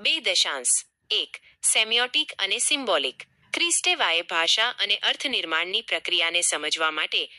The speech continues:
બે મહત્વપૂર્ણ ખ્યાલો રજૂ કર્યા, સેમિયોટિક અને સિમ્બોલિક. સેમિયોટિક.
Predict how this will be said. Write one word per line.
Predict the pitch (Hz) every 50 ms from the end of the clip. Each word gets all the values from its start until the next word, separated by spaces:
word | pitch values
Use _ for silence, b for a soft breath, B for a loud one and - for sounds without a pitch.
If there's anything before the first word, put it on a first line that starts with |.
| B B _ -
બે | 277 330 349
મહત્વપૂર્ણ | 330 277 214 196 208 220 - 262 285 285 - 247 247 262 285 294
ખ્યાલો | - - 190 160 151 160 190
રજૂ | 247 277 262 - - 185
કર્યા, | - - 143 143 139 127 123 - _ _ _ _ -
સેમિયોટિક | - - 226 196 190 190 185 190 190 - 294 - - -
અને | - 196 196 202 233
સિમ્બોલિક. | 262 - 311 277 247 202 160 139 135 120 - - - - - _ _ _ _ _
સેમિયોટિક. | - - - 220 214 208 269 220 180 160 - 147 131 -